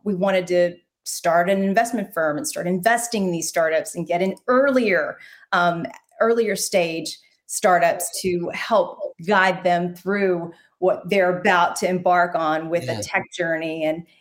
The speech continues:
Speaker 1: and, and building a team and building great product.
Speaker 2: That's really interesting. But it, but running that isn't the only thing that you do, of course. There's this, there are several boards that you're a part of. Why don't you tell us about a few of those?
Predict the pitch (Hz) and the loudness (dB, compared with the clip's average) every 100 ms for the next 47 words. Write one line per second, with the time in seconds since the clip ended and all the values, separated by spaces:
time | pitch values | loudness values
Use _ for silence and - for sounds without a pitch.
0 | _ 180 175 190 180 196 185 180 165 - | _ -4 -2 0 0 2 2 0 -2 -2
1 | 196 185 170 160 160 156 151 151 - - | -2 0 -2 -2 -2 -2 -4 -6 -6 -8
2 | - - - _ _ _ _ _ - - | -8 -14 -20 _ _ _ _ _ -20 -18
3 | - - - 160 - 165 156 165 156 156 | -16 -14 -4 -4 2 4 4 2 0 2
4 | - 147 135 165 180 175 180 170 - - | 2 2 2 4 2 4 4 4 -6 -10
5 | 160 196 196 170 170 143 151 156 151 147 | 0 2 4 4 4 4 2 4 2 4
6 | 143 143 139 127 - 120 156 147 - 127 | 2 2 0 0 -2 0 2 2 0 0
7 | 113 135 127 123 - 139 - 190 185 139 | 2 2 2 0 2 2 4 2 2 -4
8 | 143 165 185 147 135 135 127 120 - 123 | 0 2 2 0 -2 -2 -2 -4 -2 0
9 | 117 110 143 160 - 143 139 139 127 117 | 0 -2 -2 -2 -4 -2 0 0 0 -2
10 | 107 117 110 101 87 | -4 -4 -4 -4 -8